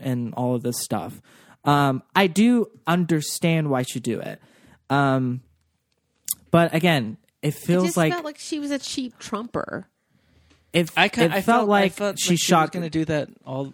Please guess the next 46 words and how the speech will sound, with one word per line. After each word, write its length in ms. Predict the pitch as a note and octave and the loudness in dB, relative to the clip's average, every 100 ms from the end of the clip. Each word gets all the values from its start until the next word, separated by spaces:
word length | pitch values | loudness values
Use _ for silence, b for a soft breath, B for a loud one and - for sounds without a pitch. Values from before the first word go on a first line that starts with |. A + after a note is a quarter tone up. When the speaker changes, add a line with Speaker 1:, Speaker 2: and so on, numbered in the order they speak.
| - | -14
Speaker 3:
all, 220 | - B2+ | -12 -10
all, 280 | B2 C3 C3 | -10 -6 -4
all 220 | A#2+ A#2+ A#2+ | -4 -4 -4
along. 380 | B2 B2+ G#2 - | -4 -6 -8 -12
I 120 | G#2 | -14
just 220 | G2+ G#2 | -14 -14
thought 160 | - G2+ | -8 -6
it 40 | |
was 100 | G2 - | -6 -10
gonna 160 | F2+ | -10
happen. 460 | F#2 G#2 - - A2+ | -8 -10 -12 -16 -14
Speaker 2:
Really? 380 | F#3 F3+ G3 E4+ A#4 - - | -8 -8 -8 -10 -14 -18 -10
Speaker 3:
Yeah. 240 | A#2+ D#2+ - _ _ _ _ _ _ _ _ _ _ - | -8 -8 -14 _ _ _ _ _ _ _ _ _ _ -12
Speaker 2:
I'm 100 | F#3 | -10
sorry, 240 | - D#3+ D3+ | -4 -4 -4
Andre, 280 | D3 C#3+ | -8 -8
we 140 | C#3+ C#3+ | -8 -8
cut 260 | - D3+ | -8 -8
you 100 | D3+ | -8
off. 280 | D3 B2+ C3+ | -10 -14 -14
Speaker 3:
Sorry. 260 | - E2 F#2 - | -12 -10 -12 -14
Speaker 2:
Please 200 | - E3+ | -12 -12
say. 140 | - - | -14 0
Speaker 1:
No, 180 | A3+ A#3+ | 2 4
it's 140 | C#4 | 2
okay. 300 | C4+ D3+ D3+ - | 2 2 0 -4
No, 380 | - G3+ C#3+ - | 2 2 2 0
I 80 | G3 | 2
mean, 140 | A#3+ | 4
like, 240 | A#3+ G3+ - _ | 4 2 -2 _
I'm 160 | A3 D4 | 2 4
not, 240 | E4 B3 | 2 2
I'm 100 | A3+ | 2
not 140 | C4 B3 | 2 2
criticizing 640 | B3+ A#3 - G#3 F3+ D#3+ | 0 2 2 2 2 0
her, 320 | D3 E3+ D#3+ C#3+ | 2 2 2 0
the 140 | D3+ | 0
fact 240 | F3+ D#3+ | 2 0
that 80 | - | 0
she 160 | D3 D3+ | 0 0
joined 300 | D#3 A#3 A3+ | 2 2 2
Grindelwald. 500 | D3+ C#3+ C#3 C#3 - B B - | 0 2 2 2 0 B B 0
I'm 160 | F#3+ | 2
criticizing 800 | F3+ F#3+ F3 F3+ E3+ D#3+ D#3 C#3+ - _ - | 4 2 2 2 2 0 -2 -4 -8 _ -18
w-, 160 | D3+ - _ _ D3 E3 - | -16 -18 _ _ -10 -10 -4
w-, 100 | F3 | -2